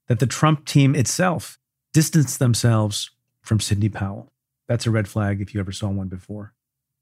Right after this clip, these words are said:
But importantly, I want to mention again a distinction that Joyce Vance and I talked about on the Cafe Insider podcast, and that is,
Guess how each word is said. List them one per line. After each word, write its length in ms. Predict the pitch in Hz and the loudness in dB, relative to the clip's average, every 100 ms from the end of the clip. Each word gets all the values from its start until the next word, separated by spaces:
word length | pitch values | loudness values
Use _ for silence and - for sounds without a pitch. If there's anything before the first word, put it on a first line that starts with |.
| _ - | _ 2
But 100 | 143 | 2
importantly, 340 | 120 208 156 | 4 4 6
I 40 | 131 | 4
want 120 | 127 | 4
to 40 | |
mention 260 | 127 120 123 | 2 2 2
again 180 | 123 117 | 4 2
a 40 | |
distinction 640 | 104 - 131 - 113 104 _ _ _ _ | 0 0 0 2 2 0 _ _ _ _
that 100 | - | 2
Joyce 280 | 104 135 131 | 4 4 4
Vance 300 | 123 139 139 | 4 4 4
and 80 | 120 | 2
I 100 | 113 | 2
talked 300 | 104 113 104 | 2 -2 -2
about 320 | 110 104 - - _ _ _ - | -2 -2 -4 -8 _ _ _ 0
on 160 | 113 | 2
the 60 | 110 | 2
Cafe 340 | - 113 123 | 2 2 2
Insider 380 | 120 131 156 165 | 2 2 0 0
podcast, 540 | - 107 107 104 101 | -2 -4 -4 -8 -4
and 100 | - | 0
that 140 | 127 127 | 2 2
is, 240 | 117 - | 2 -2